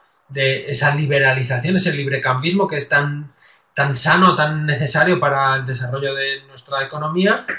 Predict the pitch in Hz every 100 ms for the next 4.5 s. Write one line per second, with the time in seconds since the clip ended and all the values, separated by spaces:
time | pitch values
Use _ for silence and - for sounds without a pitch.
0 | - _ - 143 135 127 127 123 - -
1 | _ - - - 127 - - 151 151 165
2 | 156 123 151 175 165 127 131 151 151 175
3 | 247 - _ _ - 147 143 143 139 -
4 | 135 127 120 - -